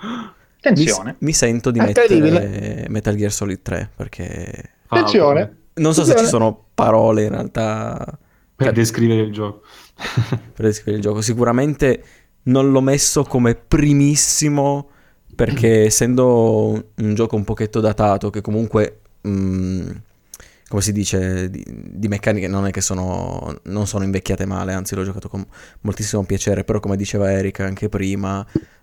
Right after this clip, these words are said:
Speaker 2: mm, vorrei dare spazio ad altri titoli un pochetto più nuovi, però questo era,
Speaker 3: Certo.
Speaker 2: dovevo per forza metterlo, perché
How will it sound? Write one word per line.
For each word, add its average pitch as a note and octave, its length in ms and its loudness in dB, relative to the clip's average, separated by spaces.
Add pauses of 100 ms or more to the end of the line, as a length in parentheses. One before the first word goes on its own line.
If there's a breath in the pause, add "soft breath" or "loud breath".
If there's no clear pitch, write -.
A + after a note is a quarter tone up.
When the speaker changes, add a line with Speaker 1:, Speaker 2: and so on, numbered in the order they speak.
Speaker 2:
mm, A2 360 -2
vorrei A2 400 4
dare G2+ 240 4
spazio G2+ 480 0
ad F#2 60 -2
altri F#2+ 260 -2
titoli F#2+ 240 -2
un F#2 80 -4
pochetto F#2 320 -6
più F#2+ 100 -8
nuovi, F#2 300 -6
però G2 180 -2
questo F#2+ 380 -4
era, F2 240 -4
Speaker 3:
Certo. B2 420 0
Speaker 2:
dovevo G#2 460 2
per F#2+ 160 -2
forza G2+ 260 -6
metterlo, E2+ 440 -10
perché - 640 -12